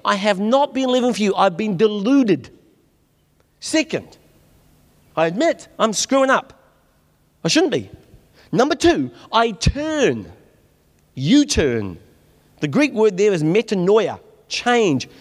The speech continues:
This is what we call repent. I was going this way. Whoa, that's wrong. I'm going back this way. Well, you t-, you've gotta take, that's re-, repentance. No, "I'm sorry, I'm sorry, I'm sorry, I'm sorry, God." Crash.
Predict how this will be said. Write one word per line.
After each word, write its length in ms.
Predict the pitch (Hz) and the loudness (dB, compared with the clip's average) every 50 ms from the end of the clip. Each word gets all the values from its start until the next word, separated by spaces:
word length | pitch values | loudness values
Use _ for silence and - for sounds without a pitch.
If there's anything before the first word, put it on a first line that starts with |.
| - | -8
This 160 | - 226 220 | -6 -4 -2
is 100 | 285 262 | -2 -2
what 160 | 233 226 240 247 | 0 -2 0 -2
we 60 | 214 | -4
call 300 | - - 214 202 190 - | -4 0 0 0 0 0
repent. 680 | 165 151 202 220 185 - - 269 254 208 151 127 - - - - - - | -2 0 0 0 -2 -2 -2 0 0 0 0 -4 -8 -14 -20 -20 -12 -4
I 120 | - 135 131 | -2 0 0
was 260 | 127 185 262 269 226 | 2 2 2 2 2
going 280 | 202 254 254 247 240 | 0 2 2 2 2
this 200 | 240 262 247 - | 0 0 0 0
way. 220 | 247 262 269 262 262 - - - _ | 2 2 2 2 0 -2 -14 -20 _
Whoa, 800 | - 135 147 175 202 214 226 226 226 233 240 240 240 233 240 | -4 0 2 4 6 6 6 6 8 8 6 6 6 6 6
that's 240 | 233 226 208 - - | 6 4 2 0 0
wrong. 280 | 196 185 160 165 175 165 151 | 2 2 2 2 0 -4 -4
I'm 100 | 147 147 | -4 0
going 160 | 131 135 131 | 0 0 0
back 120 | 127 131 | 0 -2
this 120 | - 117 - | -4 -4 -4
way. 120 | 113 113 110 - - - _ _ _ _ _ _ _ _ - - _ _ _ _ _ _ _ _ _ - | -4 -4 -4 -10 -20 -20 _ _ _ _ _ _ _ _ -20 -20 _ _ _ _ _ _ _ _ _ -2
Well, 100 | 196 208 | 0 2
you 140 | 220 214 | 2 2
t-, 200 | 180 - - 214 | 0 0 -2 -4
you've 240 | - 196 214 185 151 | -4 -4 -4 -4 -2
gotta 240 | 131 240 226 233 202 | 0 0 2 2 0
take, 240 | - 247 208 185 - - - _ | 0 -2 -2 -2 -2 -8 -10 _
that's 260 | - 262 302 302 - | 0 0 0 0 -2
re-, 160 | 262 254 - | -8 -4 -2
repentance. 500 | 214 214 202 - 240 262 254 - 156 160 - - - - - | -2 -2 -2 0 0 -2 0 -2 -4 -6 -6 -10 -12 -10 -2
No, 220 | 190 226 220 185 - - | 0 0 0 0 -2 -2
"I'm 160 | - 214 214 | -2 -2 -2
sorry, 340 | - - 262 254 262 247 240 | 0 0 2 2 4 4 2
I'm 140 | 226 208 175 | 2 0 -2
sorry, 340 | - - 247 240 240 220 | 0 2 2 4 4 4
I'm 140 | 220 208 202 | 2 0 0
sorry, 320 | 170 - 233 226 226 214 214 | 0 0 2 2 2 2 2
I'm 100 | 214 202 | 0 0
sorry, 260 | - 226 214 214 208 | 0 2 2 2 2
God." 300 | 185 175 180 190 196 190 - - - | 2 4 2 2 2 0 -4 -16 -20
Crash. 720 | - - - 226 226 226 - 80 - - - - - - | -20 -12 -8 -4 -2 -2 -2 -2 -6 -6 -4 -4 -4 -6